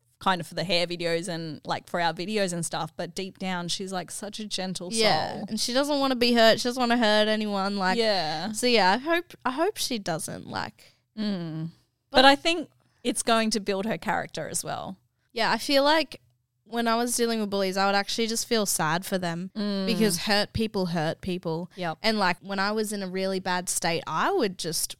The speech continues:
Speaker 2: feel so much more mean to people. Whereas when I'm, when I'm not, like, you know, I'm just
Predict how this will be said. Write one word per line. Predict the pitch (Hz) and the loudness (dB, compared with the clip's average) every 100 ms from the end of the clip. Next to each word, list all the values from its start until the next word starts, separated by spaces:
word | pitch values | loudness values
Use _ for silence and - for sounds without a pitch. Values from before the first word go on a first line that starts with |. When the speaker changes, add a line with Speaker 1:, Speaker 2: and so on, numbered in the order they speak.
| - | -20
Speaker 2:
feel | - 208 180 | -8 -4 -2
so | 143 - 185 | 0 0 0
much | 190 165 - | -2 -6 -6
more | 175 | -6
mean | 165 165 160 190 226 | -4 -6 -4 -4 -6
to | - | -6
people. | 202 180 160 170 165 175 - - - | -8 -8 -8 -6 -6 -8 -12 -20 -8
Whereas | - 208 196 190 | 2 4 4 2
when | 202 202 | 0 2
I'm, | 190 175 156 - _ _ | 2 0 -6 -12 _ _
when | 196 196 | -6 -4
I'm | 160 160 | -4 -4
not, | 180 190 113 - | -4 -4 -6 -6
like, | 170 151 - - _ _ _ _ | -6 -6 -10 -20 _ _ _ _
you | 190 | -8
know, | 156 | -6
I'm | 135 180 | -6 -6
just | 175 - - - | -6 -6 -6 -10